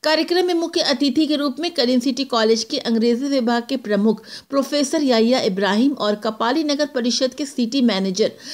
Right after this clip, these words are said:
रंजन पांडे उपस्थित थे। प्रोफेसर याहिया इब्राहिम ने बच्चों की प्रस्तुति की सराहना की और उन्हें शिक्षा के महत्व को समझाया।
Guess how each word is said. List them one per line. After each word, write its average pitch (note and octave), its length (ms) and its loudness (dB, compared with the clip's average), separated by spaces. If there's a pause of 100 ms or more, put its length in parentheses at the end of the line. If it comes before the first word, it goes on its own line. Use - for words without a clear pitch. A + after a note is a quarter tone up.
(140)
रंजन C4+ 400 4
पांडे G#3 360 0
उपस्थित F3+ 500 -4
थे। F3 120 -6 (760)
प्रोफेसर D4 480 0
याहिया D#4 300 4
इब्राहिम C#4+ 420 2
ने E4+ 160 0
बच्चों B3 320 2
की C#4+ 120 -2
प्रस्तुति A#3+ 480 0
की C4+ 160 -4
सराहना F#3+ 480 0
की E3+ 200 -10 (500)
और D4 240 4
उन्हें B3+ 260 4
शिक्षा B3 380 -2
के A#3+ 140 -2
महत्व A3 240 2
को C4 180 -6
समझाया। F3 520 -4